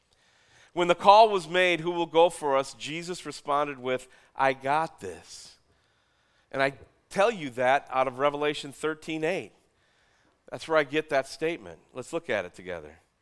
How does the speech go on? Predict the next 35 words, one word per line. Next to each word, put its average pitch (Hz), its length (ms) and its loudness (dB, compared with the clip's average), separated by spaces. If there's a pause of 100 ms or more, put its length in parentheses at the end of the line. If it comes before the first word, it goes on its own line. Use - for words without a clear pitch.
(600)
See, 175 160 -4
it 165 80 -2
tells 214 260 4
us 185 120 -10
that 151 140 -8
Jesus 170 340 -10
was 143 140 -8
already 156 260 4
dead 143 280 0
in 127 80 -8
the 117 60 -10
mind 120 240 -4
of 104 80 -14
God 120 220 0
before 117 240 -14
the 107 80 -14
foundations 113 520 -6
of 117 60 -12
the 120 80 -10
world. 143 240 -6
In 110 80 -14
thirteen 143 400 -8
eight 151 140 -2
it 135 80 -14
says, 123 260 -4 (400)
"And 143 100 -4
all 175 340 8
who 196 160 -8
dwell 170 560 2
on 170 180 2
the 185 180 -4
earth 170 560 2 (800)
will 165 220 -2
worship 170 460 -2
him, 123 120 -6